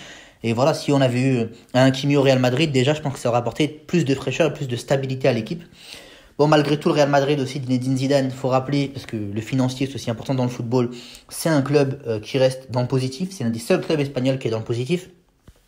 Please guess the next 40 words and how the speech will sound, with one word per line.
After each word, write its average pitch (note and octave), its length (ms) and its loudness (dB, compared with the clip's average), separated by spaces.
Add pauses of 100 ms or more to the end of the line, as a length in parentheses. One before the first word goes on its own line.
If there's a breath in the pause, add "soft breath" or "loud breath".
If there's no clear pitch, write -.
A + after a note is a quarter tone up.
(140)
et G#2+ 40 -10
qui C3+ 140 0
a - 20 4
fait - 160 2
du G#2+ 120 -6
bénéfice, D#3+ 580 0 (440 loud breath)
malgré C3+ 260 4
cette C#3+ 180 -2
année C3+ 160 4
complètement C3 380 -2
tronquée. D#3 420 2 (500 loud breath)
Et A2 60 -2
là, C#3 100 6
ils C3 100 2
savent C3+ 220 2
qu'ils A2+ 360 -2
en A2 40 -2
feront A#2+ 200 -4
moins. C#3 260 4
Ils, A2 240 0
ils, B2+ 240 -6
ils C3 60 -4
sont F#3 160 0
quand E3+ 100 -2
même E3+ 160 0
assez, D#3 220 0
le D#3+ 40 0
Real C#3 140 2
Madrid, C#3 260 0
je B2+ 80 -6
vous C3+ 100 -4
le B2+ 60 -4
dis, D3 120 -6
si, A#2 240 -6
si A#2+ 140 -10
vous B2 80 -4
ne B2 60 0
le A#2+ 60 -2
savez A#2+ 220 -4
pas, D#3 180 0